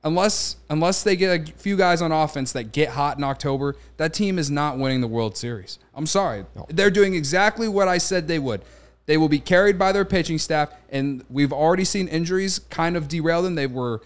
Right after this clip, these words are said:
Speaker 1: they struggled a little bit in June. They had a, a pretty lengthy losing streak. And a lot, a large part of their struggles is the fact that their offense just is not good. Straight up, it isn't.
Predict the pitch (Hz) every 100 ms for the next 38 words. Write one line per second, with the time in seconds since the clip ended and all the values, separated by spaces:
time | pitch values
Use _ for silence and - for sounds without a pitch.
0 | _ - 135 - 151 156 175 170 175 175
1 | 170 165 151 180 160 147 127 113 - _
2 | 127 120 - 165 160 139 147 160 180 165
3 | 143 151 170 175 - 180 180 175 - _
4 | _ _ _ 156 180 220 262 - 180 202
5 | 254 269 - 233 208 175 190 - 190 147
6 | 113 - - 143 151 170 165 160 123 -
7 | _ 165 226 175 240 254 165 - - 175
8 | - 175 170 147 175 202 143 131 269 143
9 | - - _ _ _ - - - 202 233
10 | 247 - 226 208 - - 202 - 202 294
11 | 175 101